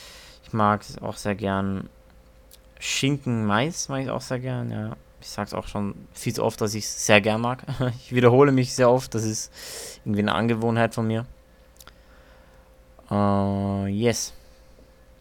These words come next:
Und das war's eigentlich schon wieder mit den Themen, die ich mir aufgeschrieben habe. Aber das ist hier auch nur eine kleine Intro-Folge.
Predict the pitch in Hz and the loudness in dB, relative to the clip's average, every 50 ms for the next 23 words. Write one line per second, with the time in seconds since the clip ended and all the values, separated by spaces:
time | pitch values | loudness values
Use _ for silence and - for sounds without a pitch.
0 | - - - - 247 233 - - - - - - - - - - - - - - | -20 -20 -20 -20 -20 -20 -20 -20 -20 -20 -20 -20 -20 -20 -20 -20 -20 -20 -20 -20
1 | - - - - - - - - - - - - - - - - - - - - | -20 -20 -20 -20 -20 -20 -20 -20 -20 -20 -20 -20 -20 -20 -20 -20 -20 -20 -20 -16
2 | - - 104 98 98 101 101 101 98 - - - - - - - - - - - | -6 -2 0 0 2 2 0 0 -2 -4 -8 -10 -12 -14 -18 -20 -20 -20 -20 -20
3 | - - - - - - - - - - - - - - - - - - - - | -20 -20 -20 -20 -20 -20 -20 -20 -20 -20 -20 -20 -20 -20 -20 -20 -20 -20 -20 -20
4 | - - - - - - - - - - - - - - - - - - - 135 | -20 -20 -20 -20 -20 -20 -20 -20 -20 -20 -20 -20 -20 -20 -20 -20 -12 -4 -2 0
5 | 127 - - 120 120 135 202 202 - 117 117 113 107 - 113 107 104 107 104 104 | 0 2 4 6 8 8 8 6 6 4 4 4 2 0 0 0 2 2 2 2
6 | 101 107 98 - - 110 104 107 107 104 104 98 120 - - - - - 110 101 | 0 -2 -2 -2 0 0 2 2 2 0 0 -2 -2 -2 -2 -4 -4 -6 -8 -6
7 | - 117 107 104 104 101 101 104 117 135 - - - - - - - - - - | -4 -4 -2 -2 0 0 0 0 -2 -4 -6 -10 -14 -20 -20 -20 -20 -20 -20 -20
8 | - - - - 107 104 101 101 104 104 101 110 107 117 107 - - - 110 110 | -20 -10 0 4 6 6 8 8 6 4 4 2 -2 -4 -4 -4 -2 0 2 4
9 | 107 101 98 107 107 - - 117 110 110 110 107 107 101 - 110 104 104 104 101 | 4 4 4 4 2 2 0 -4 -2 -2 -2 -2 -2 -4 -2 -2 0 0 0 -2
10 | 101 101 110 - - - - 127 127 117 - - 107 104 - - 110 104 104 101 | -2 -4 -8 -12 -10 -4 -2 -2 -2 0 0 -2 -2 -2 0 2 2 2 2 0
11 | 110 120 | -2 -6